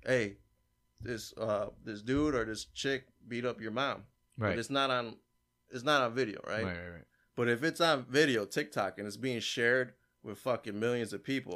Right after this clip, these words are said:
Speaker 2: Oh, I see.
Speaker 1: dude,
Speaker 2: Okay.
Speaker 1: that's different. That's
Speaker 2: Yeah,
Speaker 1: different. That's
Speaker 2: I
Speaker 1: me
Speaker 2: see
Speaker 1: like,
Speaker 2: your point
Speaker 1: dude,
Speaker 2: nowadays.
Speaker 1: you
Speaker 2: Right, right,
Speaker 1: can't,
Speaker 2: right. The, the, yeah,
Speaker 1: you
Speaker 2: once
Speaker 1: can't
Speaker 2: the
Speaker 1: live
Speaker 2: web,
Speaker 1: the rest of your life
Speaker 2: once
Speaker 1: and
Speaker 2: the
Speaker 1: be
Speaker 2: web
Speaker 1: like,
Speaker 2: gets
Speaker 1: "Hey."
Speaker 2: a hold of it, the web's got a hold of it.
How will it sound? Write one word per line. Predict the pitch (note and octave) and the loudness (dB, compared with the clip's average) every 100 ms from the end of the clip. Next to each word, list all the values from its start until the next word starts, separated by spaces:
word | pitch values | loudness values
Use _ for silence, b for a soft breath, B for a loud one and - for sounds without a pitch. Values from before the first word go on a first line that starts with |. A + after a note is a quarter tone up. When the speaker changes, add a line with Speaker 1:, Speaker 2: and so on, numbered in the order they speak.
| G#2 | 2
Speaker 2:
Oh, | G2+ F#2+ | 6 8
I | F#2+ | 6
see. | - F#2 E2+ | 2 -2 0
Speaker 1:
dude, | A2 C3 G2+ | 4 4 4
Speaker 2:
Okay. | E2 - - | -6 -6 4
Speaker 1:
that's | C#3+ - | 4 4
different. | A#2 B2 D3 G#2 - - b b b b - | 0 2 2 0 -10 -12 b b b b -2
That's | B2+ D#3 | 4 10
Speaker 2:
Yeah, | D#3+ D#3 D#3 | 12 12 12
Speaker 1:
different. | |
That's | C#3+ E3+ | 10 10
Speaker 2:
I | |
Speaker 1:
me | E3 D#3+ | 10 10
Speaker 2:
see | |
Speaker 1:
like, | D3 | 12
Speaker 2:
your | B2+ | 12
point | - A#2 A2 | 10 10 10
Speaker 1:
dude, | A2 B2 | 10 6
Speaker 2:
nowadays. | A2+ A2+ G#2+ G#2+ G#2 G#2 | 10 10 12 10 10 10
Speaker 1:
you | G#2 | 10
Speaker 2:
Right, | G#2 | 10
right, | |
Speaker 1:
can't, | F#2 F#2+ | 10 8
Speaker 2:
right. | G2 F#2+ - | 8 4 4
The, | F#2+ - | 2 2
the, | A2 | 2
yeah, | G#2+ F#2+ | 6 6
Speaker 1:
you | G2 | 10
Speaker 2:
once | A2+ | 10
Speaker 1:
can't | A#2+ | 10
Speaker 2:
the | A#2 | 12
Speaker 1:
live | |
Speaker 2:
web, | B2 C3+ | 12 12
Speaker 1:
the | |
rest | C3 C#3+ C#3+ | 8 6 4
of | |
your | B2 | 0
life | A2+ B2+ | 4 10
Speaker 2:
once | F3 - | 10 10
Speaker 1:
and | |
Speaker 2:
the | G#3+ | 10
Speaker 1:
be | |
Speaker 2:
web | D3 D3 A2 | 12 12 12
Speaker 1:
like, | |
Speaker 2:
gets | B2+ D#3+ C#3 | 10 8 8
Speaker 1:
"Hey." | |
Speaker 2:
a | |
hold | A#2+ C3 C#3 | 8 8 8
of | D3+ | 6
it, | F3 - - _ _ _ - | 6 4 -6 _ _ _ -8
the | F2 | 0
web's | F#2 F#2 - | 2 2 2
got | F2+ D#2 | -2 -2
a | |
hold | F2 D#2 D2+ | -2 -2 -4
of | C#2 | -8
it. | C2 | -16